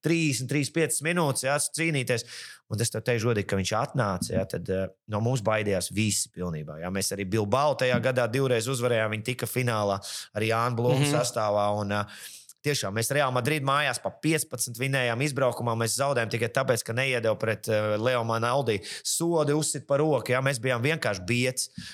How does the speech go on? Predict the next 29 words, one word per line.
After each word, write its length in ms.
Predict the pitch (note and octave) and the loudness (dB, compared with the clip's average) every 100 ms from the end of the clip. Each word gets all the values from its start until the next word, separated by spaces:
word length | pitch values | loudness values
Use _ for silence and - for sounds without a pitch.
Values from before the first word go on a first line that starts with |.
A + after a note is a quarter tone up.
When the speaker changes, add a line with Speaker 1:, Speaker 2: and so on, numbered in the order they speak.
| - - | -10 -2
Speaker 1:
Un 80 | A#2 | 0
ja 120 | C#3+ | 2
viņš 180 | C3 D3 | 2 0
nebūtu 300 | E3+ C#3 C#3 | 0 0 2
aizbraucis 560 | E3 C#3+ B2+ A2+ - | 2 2 0 0 -2
prom, 400 | - A3 G3+ F2+ - - - - | -2 0 0 -2 -8 -16 -20 -6
un 80 | A2 | 0
viņš, 260 | F#3 G#3+ - _ | 2 0 -6 _
viņam 300 | E3 G#3 C3 | -2 -2 -2
tā 100 | G#2+ G#2 C3+ | -4 -2 0
Speaker 2:
Vai 100 | C3+ | 2
viņš 80 | |
Speaker 1:
cena, 160 | C3+ D3 | 2 4
Speaker 2:
aizbrauca 240 | D3 C#3 | 4 4
Speaker 1:
viņam 20 | D3+ | 2
tas 140 | C#3 - | 2 4
Speaker 2:
sezon- 140 | G3 | 4
Speaker 1:
reitings 400 | C4+ C#4+ G#3+ E3 | 2 2 0 0
uzkrist, 400 | G#3 C4 - E3 | 0 -2 -4 -4
viņš 180 | E3 G3 | -2 0
pēkšņi 340 | A3+ A#3 F3+ F3 | 2 0 0 2
parādījās 460 | A3 G3 D#3+ C#3+ | 4 4 4 2
top 240 | F#3 G3+ E3+ | 0 2 2
desmit, 480 | G3+ G#3 D#3 C3+ | 2 2 -4 -2
eh, 320 | C#3+ C#3+ C#3 C3+ - - - | 2 4 4 2 -6 -4 2
draftpikos, 540 | E3+ G3+ D3+ B2 A#2+ | 2 2 0 2 2
sāka 320 | - F#3 D#3+ C#3+ | 2 2 0 2
braukt 360 | D#3+ F3 B2 | 4 4 2
skauti, 600 | - F#3+ A3 B3 B3+ C4+ | -2 2 4 4 2 -4